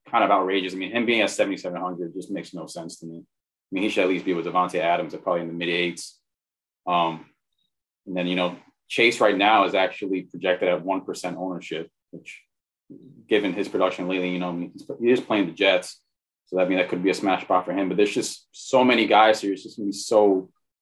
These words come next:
spread out ownership-wise that even the ceilings are pretty much similar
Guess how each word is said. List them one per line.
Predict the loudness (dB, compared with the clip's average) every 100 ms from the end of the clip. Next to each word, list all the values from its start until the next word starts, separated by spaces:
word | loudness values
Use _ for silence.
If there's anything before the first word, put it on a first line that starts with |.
| _ _ _
spread | -6 4 8
out | 8 8
ownership-wise | 6 2 0 -6 -4 2 4 2 -2
that | -4 -4 -4 _ _ -10
even | -2 0
the |
ceilings | 0 0 0 0 -2
are |
pretty | -6 -2 2
much | 2 2 -8
similar | -4 2 2 2